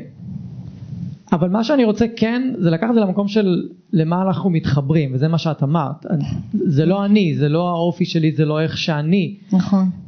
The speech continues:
Speaker 1: ואחד הדברים שאני הכי נתקל בהם, זאת אומרת, אחד הדברים שהכי בולטים לי, זה שכל דבר שאנחנו עושים עם הכלב שלנו, בטח עם הילדים, שהוא מנוגד לאני מאמין, והוא מנוגד למה שאנחנו מאמינים בו, שהוא המהות שלנו,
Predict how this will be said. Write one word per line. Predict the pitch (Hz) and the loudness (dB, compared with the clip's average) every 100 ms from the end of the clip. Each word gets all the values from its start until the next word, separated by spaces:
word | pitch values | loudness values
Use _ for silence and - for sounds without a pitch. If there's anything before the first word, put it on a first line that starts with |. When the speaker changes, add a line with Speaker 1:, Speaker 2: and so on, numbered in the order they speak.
| - | -4
Speaker 1:
ואחד | 127 123 143 156 156 - 180 202 | -4 0 0 0 -4 -2 0 0
הדברים | 220 220 | 0 0
שאני | 208 170 | 0 0
הכי | 143 151 240 254 247 247 | 0 0 0 0 -2 0
נתקל | 175 165 - 160 151 | 0 0 0 -2 0
בהם, | 139 143 156 | -2 -2 -4
זאת | 147 | -4
אומרת, | 156 | -4
אחד | - 165 | -2 -2
הדברים | 165 | 0
שהכי | 156 135 | 0 2
בולטים | 147 147 143 285 | 2 0 0 2
לי, | 233 | 2
זה | 160 | 2
שכל | 170 156 - - _ _ _ _ _ _ _ _ _ _ - 233 285 | 0 -4 -6 -20 _ _ _ _ _ _ _ _ _ _ 0 0 0
דבר | 277 254 240 | 0 0 0
שאנחנו | 240 233 208 | 2 2 2
עושים | - 233 | 2 4
עם | 180 | 2
הכלב | - 175 214 | 2 0 -2
שלנו, | - 233 240 247 240 202 - | -2 0 0 -2 -2 -4 -2
בטח | 208 160 202 226 | -2 0 0 0
עם | 180 | 0
הילדים, | 151 143 139 156 | 2 2 0 -2
שהוא | 139 180 165 156 | 0 0 0 2
מנוגד | 170 165 127 123 170 180 240 | 2 2 -2 -2 0 0 0
לאני | 220 185 190 | 0 2 2
מאמין, | 196 160 131 143 208 | 2 0 0 0 0
והוא | 165 | 0
מנוגד | 139 139 165 | 0 0 0
למה | 170 165 | 0 -2
שאנחנו | 170 185 190 196 | -2 -2 0 0
מאמינים | 165 139 147 170 180 | 0 0 0 2 2
בו, | 185 | 0
שהוא | - 160 170 | -2 -4 -2
המהות | 175 147 135 156 185 | 0 2 2 2 2
שלנו, | 233 226 240 254 269 | 0 0 0 -2 -2